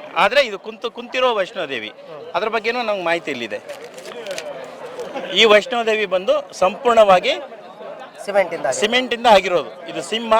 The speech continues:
Speaker 1: ಇದು ನಂತರ ಅದನ್ನ ಪೇಂಟ್ ಮಾಡ್ಕೊಂಡು ಮಾಡಿರುವಂಥದ್ದು. ಹಾಗಾಗಿ ಇದೆಲ್ಲ ನಾವು ಗಣನೆಗೆ ತಗೊಂಡೆ ಪ್ಲಾನ್ ಮಾಡಿರೋದು. ಇದು ನೋಡಿ, ಪಾದ ಇದೆಲ್ಲ ಸಿಮೆಂಟಲ್ಲಿ ಆಗಿರೋದು. ಯಾಕಂದ್ರೆ ಯಾರಾದ್ರೂ ಅನ್ಬೋದು ಸಿಂಹ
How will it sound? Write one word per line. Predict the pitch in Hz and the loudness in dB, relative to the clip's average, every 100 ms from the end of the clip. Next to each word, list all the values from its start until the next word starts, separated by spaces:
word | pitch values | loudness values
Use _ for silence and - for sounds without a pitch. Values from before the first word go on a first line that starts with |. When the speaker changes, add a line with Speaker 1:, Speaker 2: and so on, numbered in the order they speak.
| 247 165 | 4 0
Speaker 1:
ಇದು | 165 208 320 - - - - | -2 -2 -2 -8 -14 -14 -8
ನಂತರ | 131 196 240 254 | 0 0 4 6
ಅದನ್ನ | 233 208 190 | 6 4 0
ಪೇಂಟ್ | - 226 247 226 | 2 0 2 0
ಮಾಡ್ಕೊಂಡು | 208 226 202 | 2 2 2
ಮಾಡಿರುವಂಥದ್ದು. | 175 175 156 127 110 - - - - - - - - - | 4 4 2 0 -2 -6 -10 -14 -14 -14 -12 -12 -6 0
ಹಾಗಾಗಿ | 208 220 233 | 2 2 0
ಇದೆಲ್ಲ | 247 190 190 220 | -2 0 2 4
ನಾವು | 208 | 4
ಗಣನೆಗೆ | 170 185 190 180 | 2 2 0 0
ತಗೊಂಡೆ | 175 196 269 | -2 0 2
ಪ್ಲಾನ್ | 180 151 135 | 4 4 2
ಮಾಡಿರೋದು. | 110 101 - - - - - - - - - - - | -4 -6 -12 -16 -16 -16 -14 -14 -14 -14 -14 -10 -4
ಇದು | 170 151 | 6 6
ನೋಡಿ, | 110 - - - - - | 6 -2 -16 -16 -4 4
ಪಾದ | 170 143 107 - - - 151 | 4 4 -2 -12 -20 -20 -10
ಇದೆಲ್ಲ | 160 185 | -4 0
ಸಿಮೆಂಟಲ್ಲಿ | 190 190 208 208 196 | 0 -2 -4 0 2
ಆಗಿರೋದು. | 156 135 113 - - - - - - | 2 0 -8 -12 -18 -18 -18 -6 0
ಯಾಕಂದ್ರೆ | 190 226 202 240 247 - - 156 | 2 2 -2 -6 -8 -12 -10 0
ಯಾರಾದ್ರೂ | 190 247 240 | 2 2 0
ಅನ್ಬೋದು | 214 240 240 151 - | 0 0 0 -2 -8
ಸಿಂಹ | 220 247 | -8 -2